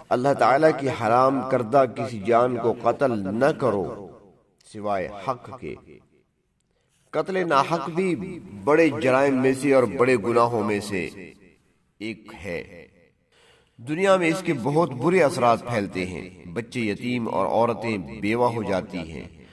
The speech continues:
با وسائل لوگ بے وسیلہ ہو جاتے ہیں، اور معاشرے میں قسم قسم کی خرابیاں پیدا ہوتی ہیں۔ قرآن و حدیث میں اس کی سخت مذمت بیان فرمائی گئی ہے۔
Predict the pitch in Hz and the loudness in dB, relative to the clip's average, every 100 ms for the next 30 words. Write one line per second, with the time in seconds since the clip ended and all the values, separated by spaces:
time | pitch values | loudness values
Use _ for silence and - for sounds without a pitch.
0 | - _ 95 87 117 120 104 113 123 113 | -20 _ -12 2 4 4 0 -2 2 4
1 | 135 120 135 139 120 92 123 120 92 110 | 2 0 0 0 -2 -2 0 0 -2 -4
2 | 135 139 123 110 98 90 95 80 80 - | -2 2 2 0 -2 -2 -4 -10 -10 -16
3 | 78 71 _ - 92 87 95 98 110 101 | -20 -20 _ -10 -10 -6 -6 -6 -6 -6
4 | 92 101 113 117 104 101 104 113 95 95 | -6 -8 -10 -8 -10 -10 -8 -8 -6 -8
5 | - 104 107 147 175 131 107 104 87 104 | -2 -2 0 -2 -4 -4 -4 -4 -6 -10
6 | 85 76 53 - - - - 113 131 131 | -12 -12 -14 -16 -20 -18 -4 0 0 0
7 | 127 107 139 151 - 131 156 131 135 135 | -4 -4 -4 -4 -6 -4 -2 -2 -4 -8
8 | - 120 147 135 113 117 113 135 151 180 | -8 -6 -6 -6 -8 -8 -4 -4 -2 -4
9 | 123 117 104 98 104 95 87 85 82 73 | -2 -2 -2 -4 -6 -4 -2 -4 -8 -10
10 | 73 - | -10 -14